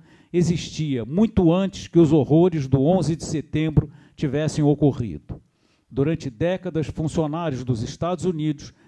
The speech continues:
ativamente encorajaram e apoiaram a tortura rotineira por governos militares aliados. Algumas pessoas apenas preferiram desconhecer esse fato.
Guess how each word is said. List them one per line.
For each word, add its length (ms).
ativamente 880
encorajaram 840
e 80
apoiaram 600
a 60
tortura 540
rotineira 800
por 160
governos 500
militares 600
aliados. 680
Algumas 440
pessoas 580
apenas 600
preferiram 800
desconhecer 680
esse 240
fato. 520